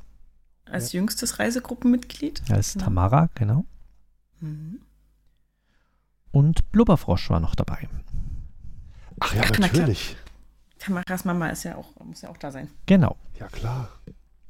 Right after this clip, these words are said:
Speaker 3: <clears throat> Ich weiß gar nicht, ob sie die, die, äh, Szenen zusammen eingesprochen haben. Ich habe jedenfalls zwei getrennte Spuren dann bekommen. Ich glaub, die haben das getrennt eingesprochen. Weil die sind ja auch, ähm, Mutter-Tochter-Paar im echten Leben.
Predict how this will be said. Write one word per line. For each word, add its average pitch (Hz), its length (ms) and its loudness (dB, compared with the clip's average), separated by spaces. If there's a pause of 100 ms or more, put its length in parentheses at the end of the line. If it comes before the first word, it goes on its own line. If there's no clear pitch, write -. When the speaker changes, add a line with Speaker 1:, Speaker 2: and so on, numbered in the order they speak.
(200)
Speaker 3:
<clears throat> 104 240 6 (1160)
Ich - 80 -2
weiß 151 140 8
gar 185 80 6
nicht, 170 160 4
ob 135 100 4
sie 139 120 4
die, 120 260 4 (120)
die, 117 200 4
äh, 104 240 8
Szenen 117 380 4
zusammen 110 340 6
eingesprochen 165 540 6
haben. 160 100 8
Ich - 80 4
habe 135 100 6
jedenfalls 123 360 6
zwei 117 180 6
getrennte 120 460 4
Spuren 143 340 4
dann 113 180 4
bekommen. 127 360 4
Ich - 100 0
glaub, - 160 2
die - 100 2
haben 120 200 4
das - 280 -2
getrennt 113 480 2
eingesprochen. 98 680 -2 (1700)
Weil 113 120 6
die 110 100 6
sind 107 140 4
ja 92 80 6
auch, 101 240 2
ähm, 95 220 2 (140)
Mutter-Tochter-Paar - 880 2 (160)
im 92 300 -4
echten - 280 0
Leben. 92 260 -8